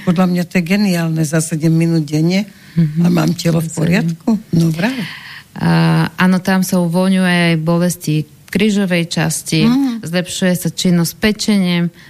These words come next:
Speaker 2: žlčníku, pankreasu, trávenie sa zlepšuje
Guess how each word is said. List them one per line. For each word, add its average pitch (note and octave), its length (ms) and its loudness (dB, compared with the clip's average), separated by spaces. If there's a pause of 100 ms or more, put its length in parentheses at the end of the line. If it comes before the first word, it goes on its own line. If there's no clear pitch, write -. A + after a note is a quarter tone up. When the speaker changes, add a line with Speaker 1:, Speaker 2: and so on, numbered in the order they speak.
(100)
Speaker 2:
žlčníku, F3 1000 0 (180)
pankreasu, E3 1000 -2 (560)
trávenie E3+ 540 2
sa E3 160 -4
zlepšuje D#3 880 0